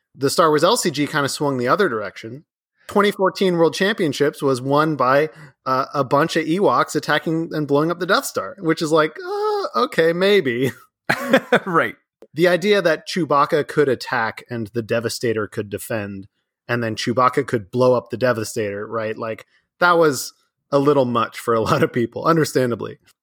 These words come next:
Speaker 1: But it did guarantee that there were always interaction points to, to be happening. So you do kinda have to find the middle ground in some capacity. As people experiment with game design, you know, it's easier to say, "Okay, but not, don't do this and don't do that and don't do that,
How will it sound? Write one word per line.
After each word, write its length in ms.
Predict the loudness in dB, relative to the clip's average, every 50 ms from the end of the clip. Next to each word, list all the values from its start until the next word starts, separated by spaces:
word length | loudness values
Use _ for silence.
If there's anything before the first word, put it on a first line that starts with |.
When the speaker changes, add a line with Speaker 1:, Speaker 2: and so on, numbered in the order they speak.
| _ -4
Speaker 1:
But 140 | -4 -4 -2
it 80 | 0
did 180 | 0 0 0 2
guarantee 500 | 0 0 0 0 -4 -6 -4 -4 -4 -4
that 200 | -2 -4 -8 -6 -4
there 160 | 0 2 4 4
were 100 | 4 4
always 460 | 2 2 2 0 -2 -4 -6 -10 -14 _ -4
interaction 520 | -2 0 2 2 2 2 0 -2 -6 -8 -8
points 380 | -8 -8 -8 -8 -12 -18 -20 _ -12
to, 300 | -8 -6 -6 -6 -8 -12 -16
to 100 | -14 -12
be 120 | -10 -10
happening. 360 | -8 -8 -10 -10 -12 -16 -8
So 300 | 0 2 2 2 2 0 -8 -20 -12 -6
you 140 | -4 0 2
do 120 | 2 2
kinda 240 | 2 0 0 0 2
have 180 | 0 0 -2 0
to 220 | -2 -4 -4 -4 _ -2
find 320 | 2 2 2 2 2 0 -2
the 40 | 0
middle 240 | 2 4 4 4 2
ground 380 | 2 0 -2 -2 -4 -8 -10 _
in 140 | -6 -6 -4
some 180 | -2 -2 -2 -2
capacity. 520 | -4 -4 -4 -4 -4 -4 -6 -10 -12 -12 _ _ _ _ _ _ _ _ _ _ _ 0
As 200 | 2 2 2 0
people 360 | -2 -2 -2 0 2 2 2
experiment 760 | 2 2 -2 -4 -6 -2 0 2 2 2 2 0 0 -2 -2 -4
with 200 | -4 -4 -4 -2
game 220 | -2 0 0 2
design, 460 | 0 0 -2 -2 -4 -4 -6 -10 -14 -18 _ _ _ _ _ -10
you 120 | -6 -4
know, 160 | -4 -2 -2 -4
it's 140 | -6 -6 -4 0
easier 400 | 0 0 2 4 4 4 4 2
to 180 | 0 -6 -8
say, 240 | -4 0 2 2 2
"Okay, 280 | 2 0 0 0 0 -2
but 180 | 0 -2 -4 0
not, 320 | 0 0 0 0 -2 0
don't 220 | 2 2 2 2
do 100 | 2 0 2
this 300 | 4 2 2 2 0 -2
and 140 | -4 0 2
don't 220 | 2 2 2 0
do 100 | -2 0
that 260 | 2 2 2 2 0
and 140 | -2 -4 -2
don't 200 | -2 -2 -2 -2
do 100 | -2 -2
that, 320 | 0 0 -2 -2 -4 -6